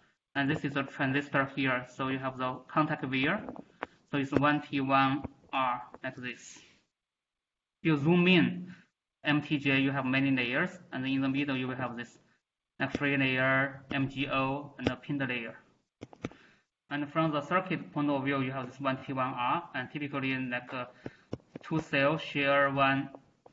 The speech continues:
drain contact to the bit line. This is like D ram, as we discussed before. And then you have the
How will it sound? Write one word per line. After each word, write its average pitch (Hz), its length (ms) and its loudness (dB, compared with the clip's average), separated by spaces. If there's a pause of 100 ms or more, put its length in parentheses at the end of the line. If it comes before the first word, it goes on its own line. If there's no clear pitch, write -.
(120)
drain 147 260 -2
contact 151 560 -4 (260)
to 143 80 -6
the 135 80 -2
bit 143 220 -4
line. 151 280 -2
This 147 180 -6
is 139 140 -12
like 127 240 -4
D 131 140 -2
ram, 127 280 0
as 117 140 -10
we 127 100 -10
discussed - 460 -8
before. 135 400 -10 (1900)
And 143 280 2
then 156 140 6
you 151 80 4
have 143 140 -4
the 139 240 -2